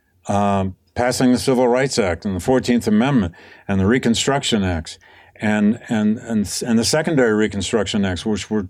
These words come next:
supposed to enforce the right to vote by an apparatus, a structure. Uh, i-,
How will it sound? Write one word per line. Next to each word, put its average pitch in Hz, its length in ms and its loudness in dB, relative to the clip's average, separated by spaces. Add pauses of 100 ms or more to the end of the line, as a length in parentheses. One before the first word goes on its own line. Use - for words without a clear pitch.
supposed 117 400 -2
to - 80 -6
enforce 139 720 0
the 110 140 0
right 98 240 -2
to 98 80 -10
vote 85 320 -8
by 104 140 -2
an 104 120 -2
apparatus, 131 800 0
a - 40 -8
structure. - 760 -4 (840)
Uh, 123 60 -8
i-, 120 580 -8